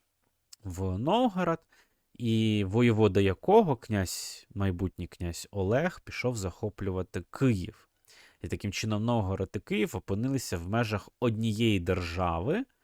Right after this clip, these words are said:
але це все одно дві різні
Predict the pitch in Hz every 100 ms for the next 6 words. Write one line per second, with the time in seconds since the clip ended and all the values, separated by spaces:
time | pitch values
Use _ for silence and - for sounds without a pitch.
0 | _ - - - 98 98 95 - 104 90
1 | 98 127 131 98 87 98 131 156 151 -
2 | 85 92 113 101 110 113 113